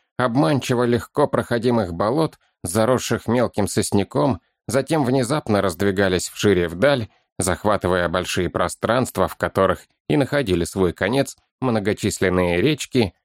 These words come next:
бравшие начало на водоразделе. Продвижение отряда резко замедлилось. Пошли в ход следи, длинные шесты. Каждый шаг давался с трудом.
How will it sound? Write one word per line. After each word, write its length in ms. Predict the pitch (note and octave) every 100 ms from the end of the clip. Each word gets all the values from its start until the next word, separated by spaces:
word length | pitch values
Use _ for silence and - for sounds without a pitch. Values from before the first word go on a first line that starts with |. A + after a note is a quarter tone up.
| _
бравшие 560 | B2 A2 D#3+ - C#3 A#2+
начало 600 | G#2+ - A#2+ A#2 G#2+ F2+ _
на 200 | - B2+
водоразделе. 840 | A2 G2+ G2+ G2+ E2+ E2+ D#2 D2 - _ _ _ _ _ _ _ -
Продвижение 760 | B2+ A#2 C3 B2 E3 D3+ C#3
отряда 460 | B2 - E3 C3+ A#2+
резко 340 | B2+ A#2+ C3+
замедлилось. 800 | A2+ B2+ C3+ F2+ F2 D2+ C#2+ - _ _ _ _
Пошли 360 | G2 F#2 A#2+ C3
в 80 | -
ход 300 | - G#2+ -
следи, 640 | - G2 C3+ A#2+ G#2+ D#2
длинные 640 | D#2 E2+ F2+ F2+ E2+ D#2+
шесты. 640 | - A#2 A2+ F#2 G2 E2 - _ _ _ _
Каждый 380 | - D3 A2+ A#2
шаг 340 | G2+ D3+ A#2 F#2+
давался 500 | G2 G#2 G#2+ - G2
с 80 |
трудом. 500 | - F#2+ E2 D#2+ C2